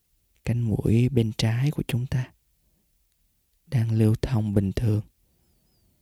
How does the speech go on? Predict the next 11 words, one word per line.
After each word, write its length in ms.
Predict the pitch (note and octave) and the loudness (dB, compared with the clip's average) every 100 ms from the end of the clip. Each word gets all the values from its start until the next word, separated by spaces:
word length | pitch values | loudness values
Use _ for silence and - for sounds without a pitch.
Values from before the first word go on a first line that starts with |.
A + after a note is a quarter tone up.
| _ _ _ _ _ _ _ _ _ | _ _ _ _ _ _ _ _ _
còn 320 | - G#2 G#2 G#2+ | -2 -2 0 0
bên 140 | G#2+ | 0
phải 360 | - A2+ - A#2+ | 0 -2 0 0
thì 140 | G2+ | 0
đang 200 | G#2 A#2 | 0 -2
tắc, 220 | - D#3 _ _ _ _ _ _ _ _ _ _ _ _ _ - _ _ _ _ _ _ _ _ _ _ _ _ _ _ _ _ _ - | -2 -4 _ _ _ _ _ _ _ _ _ _ _ _ _ -20 _ _ _ _ _ _ _ _ _ _ _ _ _ _ _ _ _ -4
có 100 | C3 | -2
thể 280 | - B2+ - A2 | 0 -2 0 2
dành 180 | G#2 A#2+ | 0 0
thêm 360 | B2 A#2+ | 0 0
một 60 | B2 | -2